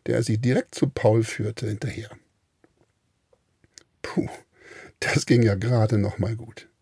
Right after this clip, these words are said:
Die Verwunderung konnte Schmirgelbart nicht verbergen.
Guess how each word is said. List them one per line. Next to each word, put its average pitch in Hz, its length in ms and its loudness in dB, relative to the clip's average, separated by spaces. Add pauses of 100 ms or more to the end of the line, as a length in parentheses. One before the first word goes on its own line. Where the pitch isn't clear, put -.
(600)
Die 123 100 4
Verwunderung 233 920 2
konnte 160 340 0
Schmirgelbart 180 800 2
nicht 151 220 2
verbergen. - 500 -6